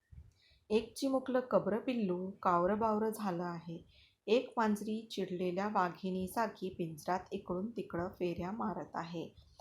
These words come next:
एक ठिपक्या ठिपक्याचं मांजर आणि आपण पेशंट आहोत हे विसरून मार्जार जातीच्या स्वच्छतेच्या आवडीनुसार आपल्या पंजांना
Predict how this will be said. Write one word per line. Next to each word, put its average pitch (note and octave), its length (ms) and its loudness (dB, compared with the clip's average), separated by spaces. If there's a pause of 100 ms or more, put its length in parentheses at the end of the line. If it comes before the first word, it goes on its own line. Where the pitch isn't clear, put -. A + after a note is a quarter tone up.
(260)
एक B3+ 260 2
ठिपक्या - 360 0
ठिपक्याचं A3+ 600 -2
मांजर F#3 480 2
आणि F#3 400 0
आपण F#3+ 320 0
पेशंट A#3 540 0
आहोत F#3 240 -2
हे F#3+ 80 -2
विसरून F3+ 440 -2 (540)
मार्जार F#3+ 520 2 (120)
जातीच्या F#3 800 -2
स्वच्छतेच्या A3 880 -2
आवडीनुसार E3+ 760 -2 (100)
आपल्या F#3+ 380 0
पंजांना F#3 680 -2